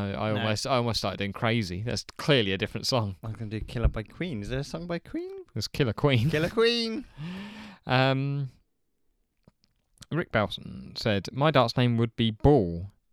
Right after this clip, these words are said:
Speaker 1: and be a straight shooter that nails it every time, like Eye of the Tiger."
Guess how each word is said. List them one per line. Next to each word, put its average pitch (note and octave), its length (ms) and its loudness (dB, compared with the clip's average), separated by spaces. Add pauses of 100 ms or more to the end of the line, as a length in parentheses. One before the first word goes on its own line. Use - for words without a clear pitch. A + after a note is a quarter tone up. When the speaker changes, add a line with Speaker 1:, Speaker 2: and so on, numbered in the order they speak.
(760)
Speaker 1:
and G#2 600 -2 (680)
be A2+ 140 2
a G#2 60 2
straight D#3 420 0
shooter - 420 0
that G2+ 120 -2
nails A2 320 2
it - 100 0
every A#2 220 0
time, E2+ 480 -2 (400)
like E2 360 -4
Eye F#2+ 180 -2
of B2 140 -4
the D#3+ 100 -2
Tiger." G2 460 -2